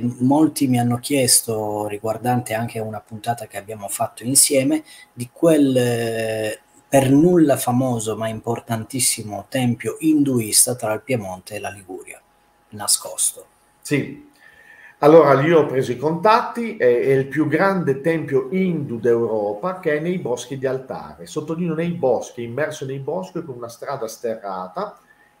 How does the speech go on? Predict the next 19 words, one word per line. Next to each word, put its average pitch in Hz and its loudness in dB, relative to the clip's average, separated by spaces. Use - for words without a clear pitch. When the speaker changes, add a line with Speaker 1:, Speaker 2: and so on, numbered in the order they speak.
Speaker 2:
e, 107 -4
ma 110 -6
ho 110 -6
già 110 -4
preso 107 -12
i 104 -14
contatti 104 -6
per 101 -10
farci 98 -14
venire 98 -12
a 98 -8
prendere, 123 -2
per 95 -10
aprire 110 -6
tutto, 110 -12
sarà 101 -6
un 98 -8
piacere 104 -6
accompagnarvi, 147 -4